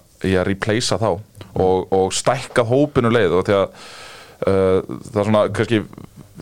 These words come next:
gleymir stundum í umræðinu að, að það voru náttúrulega margir sem að fóru bæði á tímabilinu og fyrir tímabilið og eitthvað svoleiðis. Þannig að nú er hópurinn töluvert stærri og, og svona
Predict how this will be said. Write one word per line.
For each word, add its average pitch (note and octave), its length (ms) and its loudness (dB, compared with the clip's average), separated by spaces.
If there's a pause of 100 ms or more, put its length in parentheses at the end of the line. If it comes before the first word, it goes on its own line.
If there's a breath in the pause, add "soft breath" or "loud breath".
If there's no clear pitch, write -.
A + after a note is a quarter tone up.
gleymir A#2+ 280 2
stundum A#2+ 240 2
í A#2+ 80 4
umræðinu B2 400 2
að, A#2 280 2
að A2 280 2
það A2+ 140 0
voru A2+ 120 0
náttúrulega A2+ 240 0
margir A#2 280 -2
sem B2 100 0
að A2 80 0
fóru B2+ 520 2
bæði G#2+ 280 2
á F#2+ 160 4
tímabilinu A2 600 2
og G2+ 80 0
fyrir G#2 240 2
tímabilið G#2+ 680 2
og G#2 120 2
eitthvað G#2+ 160 -8
svoleiðis. A#2 380 0 (460 loud breath)
Þannig F#2+ 200 2
að F2+ 200 2
nú G2 120 0
er G2 80 -2
hópurinn A#2+ 400 2
töluvert A#2 280 0
stærri B2 400 0
og, A2+ 260 4
og A2 60 0
svona A#2 220 2